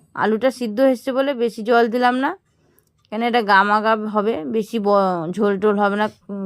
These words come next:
কষাও হবে না। তো আমি দিয়ে দিয়েছি, দিয়ে বেগুন ঝোলটা ফুটে গেছে। এবার বে-, আলু আর, এ, বেগুন, বেগুনগুলো আর মাছগুলো দিয়ে দিচ্ছি, আলুটা সিদ্ধ হয়ে গেছে। তো মাছটা আর বেগুনটা দিয়ে একটু ভালো করে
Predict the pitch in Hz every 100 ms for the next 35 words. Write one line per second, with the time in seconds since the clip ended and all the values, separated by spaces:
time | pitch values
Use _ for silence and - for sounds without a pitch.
0 | 190 185 185 202 196 185 196 269 - _
1 | _ _ _ _ _ - 226 233 226 233
2 | 233 240 254 196 220 240 359 359 _ _
3 | _ _ _ 196 208 220 220 208 208 226
4 | 240 247 262 285 285 277 233 214 214 185
5 | 220 233 233 214 214 208 190 196 196 185
6 | 185 196 202 226 240 254 285 392 _ _
7 | _ _ - 202 214 208 208 240 262 233
8 | 214 196 175 - - - _ _ _ _
9 | 185 214 233 247 240 196 226 226 208 202
10 | 233 339 - _ _ _ _ _ _ _
11 | _ _ - 208 202 214 - 240 247 247
12 | 240 240 214 202 220 226 214 220 240 226
13 | 262 233 208 208 240